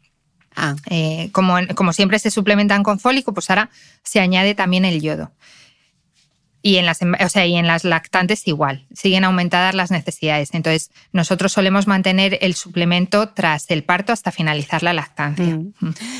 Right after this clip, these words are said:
Speaker 1: Otra cosa que había leído respecto a los tratamientos de fertilidad en la fecundación in vitro, ¿deberían revisarme siempre la T S H, la hormona estimulante del tiroides? Y si es así, ¿por qué? ¿Y qué tiene que ver?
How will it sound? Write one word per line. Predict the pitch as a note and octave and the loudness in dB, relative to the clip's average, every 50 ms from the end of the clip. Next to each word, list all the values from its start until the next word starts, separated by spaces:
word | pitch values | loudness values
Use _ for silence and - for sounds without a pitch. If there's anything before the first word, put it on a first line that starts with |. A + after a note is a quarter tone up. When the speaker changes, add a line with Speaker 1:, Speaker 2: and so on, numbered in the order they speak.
| F3+ - | -10 -2
Speaker 1:
Otra | - A#3 A#3+ - F#4+ E4+ | 0 0 0 0 -4 -4
cosa | - E4+ - E4 | -4 -4 -4 -2
que | D#4+ D4+ | 0 0
había | D4 C#4+ C#4+ C#4 C4+ | 0 2 0 0 2
leído | C4 C4+ C#4 D4 C#4+ C4+ A#3+ B3 D#4 G#4+ - _ - | 0 0 0 0 0 0 0 0 -2 -4 -10 _ -2
respecto | - F#3 F3+ - - G3+ - - | 0 0 0 0 -4 -4 -2 -2
a | F3 | -2
los | E3 - | -2 0
tratamientos | F#3+ F3 E3 E3 F#3+ G3+ A#3+ A#3 | -2 -2 0 0 0 0 0 0
de | - B3 G#3+ | 0 0 0
fertilidad | B3 A#3 G#3 - A3+ G#3 G#3 G3 A#3+ A#3+ | 0 -2 0 0 0 0 2 0 0 0
en | A3+ G#3 | 2 2
la | G3 F#3 | 0 0
fecundación | - G3 - F#3 F3+ F3+ E3+ - A3 A3+ | 0 -2 -2 0 0 0 0 0 0 0
in | A#3 A#3+ | 0 0
vitro, | A3+ B3+ B3 - C4+ G#3+ G#3+ - _ _ - - - - - _ _ _ _ _ _ _ _ - | 0 -2 -2 -2 -2 -2 -2 -4 _ _ -20 -20 -20 -20 -20 _ _ _ _ _ _ _ _ -6
¿deberían | - A#3+ G#3 G#3+ G3 G3+ F#3+ B3 C#4+ | -2 0 2 2 2 2 2 2 2
revisarme | D4 E4+ D#4 D4+ - - D4+ C#4 C4 C4+ | 2 2 0 0 0 0 0 2 0 0
siempre | - - C4+ C#4 C4 B3+ B3+ A3+ A3 A3 - - | 0 0 0 0 0 0 0 0 2 0 0 -2
la | - G#3+ G#3+ A3 | 0 0 0 0
T | - A3+ | 0 -2
S | A3 - A#3 A3+ | -2 0 0 0
H, | C4 C4 - B3 G3+ | 0 0 0 0 2
la | G3 | 2
hormona | F#3 F#3+ G#3 A3 A3+ | 2 2 0 0 0
estimulante | A#3 - - A#3+ A3+ A3+ A3 A3 G#3+ - | 0 0 0 0 2 2 2 0 0 0
del | G#3+ G#3 F3 | 0 -2 0
tiroides? | - A3 G3+ A3+ B3 C4+ D#4+ E4+ F4 - - _ - | -2 0 0 0 0 0 -4 -6 -8 -10 -12 _ -4
Y | A3 G3+ | -2 -2
si | G3 - - G#3 | -2 0 0 0
es | A3 - | 0 0
así, | C4+ B3 - - C#4 C4+ C#4+ | -2 -4 -4 -4 -2 -2 -2
¿por | C#4 - G3+ F3+ F3 | -2 -2 -2 -2 -2
qué? | - - - D4 E4+ - _ _ _ _ _ _ | -4 -4 -4 -4 -4 -6 _ _ _ _ _ _
¿Y | - - G3 F3+ | -8 -6 -6 -4
qué | - F3+ F#3+ | -2 -2 -2
tiene | - G3 F3+ F3 | 0 -2 -2 -2
que | - E3+ | -2 -4
ver? | F3 F3 F#3 - | -6 -6 -10 -12